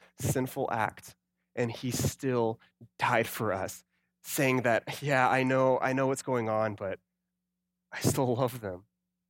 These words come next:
I still love them. I'm gonna take their place. The punishment and death that they deserve, I'm gonna take it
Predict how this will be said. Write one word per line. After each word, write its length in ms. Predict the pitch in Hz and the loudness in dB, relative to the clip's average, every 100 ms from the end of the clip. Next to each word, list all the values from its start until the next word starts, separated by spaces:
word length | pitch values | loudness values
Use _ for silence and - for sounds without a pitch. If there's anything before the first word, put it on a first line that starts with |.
| _ _ - | _ _ -14
I 60 | - | -4
still 300 | - 156 120 | 0 2 2
love 180 | 131 117 | 2 0
them. 180 | 101 - | -4 -4
I'm 160 | 123 127 | -4 -2
gonna 140 | 127 | -2
take 260 | - 131 - | -2 -8 -6
their 140 | 113 | -10
place. 420 | - 123 110 101 - - - | -6 -2 -2 -4 -14 -18 -8
The 120 | 123 | -6
punishment 560 | - 135 139 - 147 104 | -2 -2 -2 -2 -2 -2
and 100 | 117 | -2
death 220 | 131 131 | -2 -4
that 100 | 120 | -4
they 120 | 131 | -4
deserve, 500 | 139 127 131 147 - - _ _ _ - _ - | -2 -2 0 -2 -4 -20 _ _ _ -20 _ -10
I'm 100 | 110 | -4
gonna 120 | 113 | -4
take 300 | - 107 - | -4 -6 -6
it 160 | 90 | -10